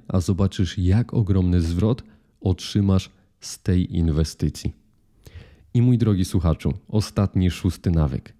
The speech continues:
czyli zasada bogactwa. Mam na myśli bardzo ważne, krótkie trzy elementy.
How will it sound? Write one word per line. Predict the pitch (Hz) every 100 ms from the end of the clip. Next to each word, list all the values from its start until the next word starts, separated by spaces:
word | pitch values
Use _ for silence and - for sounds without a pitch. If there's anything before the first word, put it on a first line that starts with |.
| -
czyli | - 110 101
zasada | 92 92 87 - 95 82 82
bogactwa. | 76 85 82 78 - - - _ _ _ - _ -
Mam | 113 113 113
na | 113
myśli | 113 - 104 95
bardzo | 90 107 120 110 98
ważne, | 92 82 87 87
krótkie | - 113 107 - 92
trzy | - - 92 78 73 _ -
elementy. | 90 85 87 80 69 -